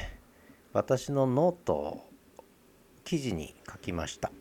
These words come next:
プライベートリッスン、社会科学の方法論についてと考え始める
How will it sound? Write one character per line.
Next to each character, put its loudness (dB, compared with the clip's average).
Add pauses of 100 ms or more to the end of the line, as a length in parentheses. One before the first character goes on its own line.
(680)
プ 2
ラ 10
イ 8
ベ 6
ー 4
ト 2
リ -2
ッ -2
ス -6
ン、 -10
社 -8
会 4
科 2
学 2
の -6
方 -2
法 2
論 2
に -2
つ -4
い -4
て 0
と -8 (580)
考 6
え 6
始 -2
め 0
る 6